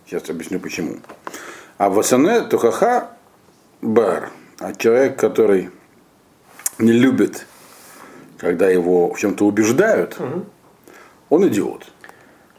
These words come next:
Speaker 1: Что такое мусар, что такое тухаха? Это и то, и другое является способом познания. Мусар — это когда, ну, нас, что нам нужно познать, не будем забывать,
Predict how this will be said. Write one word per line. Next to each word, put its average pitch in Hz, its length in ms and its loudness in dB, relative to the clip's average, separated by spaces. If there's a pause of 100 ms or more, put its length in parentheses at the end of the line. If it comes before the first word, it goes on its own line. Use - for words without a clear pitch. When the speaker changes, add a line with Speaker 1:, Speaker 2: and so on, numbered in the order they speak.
(320)
Speaker 1:
Что - 200 2
такое 143 260 4
мусар, 123 440 4
что 113 100 -2
такое 113 240 4
тухаха? - 520 -2 (760)
Это 117 560 0 (140)
и 101 60 -12
то, 156 140 2
и - 40 2
другое 147 280 4
является 127 260 2
способом 107 420 0
познания. 101 560 -4 (1300)
Мусар — 110 500 0 (100)
это 101 200 0
когда, 104 680 2
ну, 107 120 0 (560)
нас, 139 320 -2 (120)
что 147 120 2
нам 135 160 2
нужно 98 200 0
познать, 90 420 -2
не 78 60 -12
будем 82 220 -8
забывать, 71 400 -10